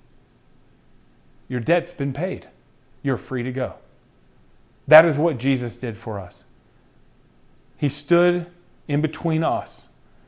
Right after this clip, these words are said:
and what we did wrong. And by trusting and believing in him, it is not based upon our own righteousness, be it the, the things that we try to do to be right. It is based upon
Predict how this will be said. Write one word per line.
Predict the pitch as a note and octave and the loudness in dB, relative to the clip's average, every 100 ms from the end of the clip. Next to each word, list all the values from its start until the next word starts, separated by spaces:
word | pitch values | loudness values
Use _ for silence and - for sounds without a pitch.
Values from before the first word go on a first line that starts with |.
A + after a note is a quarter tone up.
| _ - | _ -6
and | B2+ | 0
what | D3+ | 0
we | C#3 | 0
did | B2+ C3+ | -2 -2
wrong. | B2+ C3+ C3 G#2 G2+ - | 0 2 2 -2 -8 -14
And | A2+ | -8
by | A2 | -8
trusting | - - D#3+ - - C#3+ | -8 -2 -2 -2 -6 -6
and | A2+ | -6
believing | B2+ C3 C3 B2 | -2 -2 -2 -4
in | A2+ | -6
him, | C#3 D#3 F#3+ - - - | -6 -6 -8 -12 -20 -20
it | - | -10
is | A#2+ | -6
not | A#2+ C3 D#3+ | 0 0 2
based | D#3 D3 - | 0 -2 -4
upon | C3 C#3+ B2+ | -8 -4 -2
our | B2 C#3 | 0 0
own | D3 D3+ | -2 -2
righteousness, | C3 A2+ - A2+ A#2 G2+ - _ _ _ _ _ | 0 -2 -6 -12 -12 -14 -16 _ _ _ _ _
be | - | -2
it | C3+ C3 | 0 -2
the, | B2 G#2 - - - | -8 -10 -20 -20 -10
the | - | -8
things | D#3 D#3+ C#3 | -4 0 0
that | C3+ | -2
we | B2+ | -4
try | A2 - E3+ C#3 | -6 -6 -2 -2
to | C#3 C3+ | -2 -4
do | A#2+ A#2+ | -4 -4
to | A2 | -4
be | G#2+ | -6
right. | G#2 G2+ F#2+ - - _ - | -6 -6 -8 -14 -20 _ -14
It | |
is | B2+ | -12
based | G#2+ C#3 D3+ D3 | -12 -6 -4 -4
upon | A2+ - B2 A#2 G#2 | -10 -12 -10 -8 -8